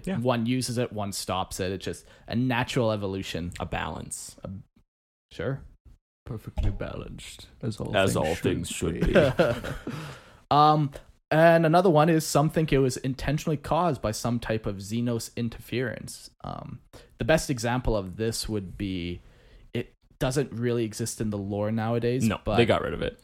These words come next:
Speaker 2: Yeah.
Speaker 1: It's the old pariah and the Necron.
Speaker 2: Yeah.
Speaker 1: So the, the thought that the Necron found humanity while they were still evolving, and they were the ones that put it in 'cause they were like, "We'll use this." It just,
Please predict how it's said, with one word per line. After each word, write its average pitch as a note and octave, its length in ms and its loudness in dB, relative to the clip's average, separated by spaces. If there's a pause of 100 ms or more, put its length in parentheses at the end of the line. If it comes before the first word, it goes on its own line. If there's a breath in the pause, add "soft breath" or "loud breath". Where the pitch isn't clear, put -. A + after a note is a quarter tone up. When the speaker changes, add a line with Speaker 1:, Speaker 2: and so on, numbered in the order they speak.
Speaker 2:
Yeah. F#2+ 460 -4
Speaker 1:
It's A#2 180 4
the G#2 480 6
old G#2+ 240 2
pariah F2+ 760 0 (460 soft breath)
and F#2 180 2
the F2+ 60 2
Necron. F2 720 -4 (140)
Speaker 2:
Yeah. G2 240 -2
Speaker 1:
So G#2 100 2
the, G2 140 4
the F#2+ 140 0
thought F#2 260 2
that F#2 140 -2
the F3 60 -4
Necron F2 680 -4
found E2+ 500 -4
humanity E2 760 -6 (300 soft breath)
while E2+ 180 -2
they E2 120 -2
were D#2+ 140 -4
still D#2+ 640 -4 (560)
evolving, E2 840 -4
and F2 220 -4
they E2+ 320 -2
were E2 140 -4
the E2+ 80 -4
ones E2 400 -8
that D2+ 180 -6
put - 180 -2
it E2+ 120 -4
in E2+ 200 -4
'cause F2 220 -12
they F#2 100 -8
were E2+ 120 -6
like, E2+ 180 -10
"We'll A#2 160 0
use B2 300 2
this." F2 260 -4
It C3 80 -2
just, D#3 260 0